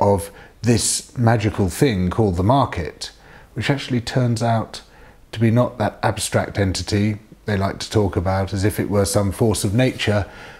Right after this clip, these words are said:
but an entity which is controlled by people,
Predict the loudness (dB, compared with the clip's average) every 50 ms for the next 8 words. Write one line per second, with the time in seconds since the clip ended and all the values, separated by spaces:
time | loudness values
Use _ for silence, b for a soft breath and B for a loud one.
0 | B B 2 4 4 4 4 2 0 -2 -4 0 0 2 2 2 0 -2 B B
1 | B B B B -4 -2 -2 0 2 2 0 0 0 -2 -2 0 2 2 2 2
2 | 2 0 2 2 2 2 2 0 -2 -6